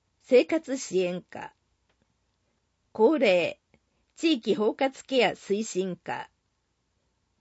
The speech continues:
子ども、若者、子育て。障害学習課。養護子ども園課。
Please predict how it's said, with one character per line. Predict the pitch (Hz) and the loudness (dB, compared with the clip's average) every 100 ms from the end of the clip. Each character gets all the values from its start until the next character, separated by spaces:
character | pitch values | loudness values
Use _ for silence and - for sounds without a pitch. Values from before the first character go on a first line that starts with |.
| _ _ _ | _ _ _
子 | - 208 | -2 0
ど | 285 285 | 0 0
も、 | 196 165 - | 0 -2 -4
若 | 180 180 240 | -6 -4 -2
者、 | 226 180 185 147 - _ | -2 -2 -4 -6 -10 _
子 | - | -4
育 | 180 247 262 175 | -2 -2 0 -2
て。 | - 139 - _ _ _ _ _ _ _ _ | -4 -12 -14 _ _ _ _ _ _ _ _
障 | - 208 302 | -6 0 0
害 | 277 277 220 | 2 0 0
学 | 196 - | -4 -4
習 | - 180 185 | -10 -2 -2
課。 | 165 123 - - _ _ _ _ _ _ _ _ | -2 -10 -12 -14 _ _ _ _ _ _ _ _
養 | 302 302 | 0 0
護 | - 151 | 0 -4
子 | - 180 | -2 -4
ど | 180 233 | 0 0
も | 240 | 0
園 | 190 180 170 | 0 -2 -4
課。 | - 127 - | -10 -14 -14